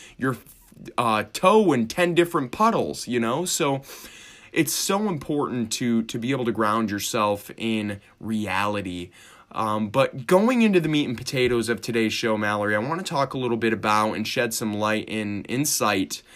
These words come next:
um, for our listeners about, you know, what our time in Tennessee has been like, uh, what we're looking to do here, and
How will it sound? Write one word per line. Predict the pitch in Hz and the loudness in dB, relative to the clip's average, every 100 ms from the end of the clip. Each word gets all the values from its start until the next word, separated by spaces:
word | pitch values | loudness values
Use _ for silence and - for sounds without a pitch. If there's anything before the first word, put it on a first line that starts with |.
| - - - | -20 -12 -2
um, | 104 104 98 | 2 2 0
for | 110 | 0
our | 104 98 | 2 2
listeners | 120 123 117 104 101 | 0 0 0 -2 -2
about, | 104 101 98 98 - _ _ _ _ _ _ _ _ - | -4 -2 0 -2 -8 _ _ _ _ _ _ _ _ -6
you | 110 | -4
know, | 98 | -2
what | 107 139 | 2 4
our | 139 131 | 4 2
time | - 127 123 123 | 2 2 2 2
in | 110 | 0
Tennessee | 127 117 110 117 | -2 -2 -2 0
has | 113 107 | 0 2
been | 110 107 | -2 0
like, | 104 104 101 - - - - - | -2 -2 -4 -12 -20 -20 -20 -14
uh, | - 104 98 | 2 4 4
what | 92 127 131 | 4 2 4
we're | 139 | 0
looking | 120 123 - 123 110 | 2 0 0 -2 0
to | 120 | -2
do | 110 107 107 | 0 0 0
here, | 101 113 107 104 101 - - - - - | 0 2 4 2 0 -6 -20 -20 -16 -4
and | 113 110 | 0 0